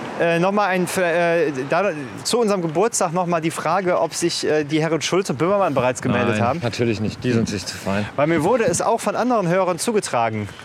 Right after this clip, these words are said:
Speaker 1: dass sie gemerkt haben, dass, äh, das nicht stimmt.
Speaker 2: In meinem Lieblings-, übrigens auch noch,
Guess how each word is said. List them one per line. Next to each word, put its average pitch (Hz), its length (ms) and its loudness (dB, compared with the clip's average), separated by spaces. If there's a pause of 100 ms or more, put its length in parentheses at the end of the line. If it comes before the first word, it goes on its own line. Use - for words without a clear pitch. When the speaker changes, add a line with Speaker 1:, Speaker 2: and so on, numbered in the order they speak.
(160)
Speaker 1:
dass 143 120 -2
sie 143 80 -4
gemerkt 143 360 0
haben, 147 180 0
dass, 139 300 -2
äh, 131 260 2 (920)
das - 160 -4
nicht 185 140 0
stimmt. 147 400 -2
Speaker 2:
In 170 80 4
meinem 196 240 6
Lieblings-, 220 380 4
übrigens 214 320 4
auch 190 80 4
noch, 220 260 2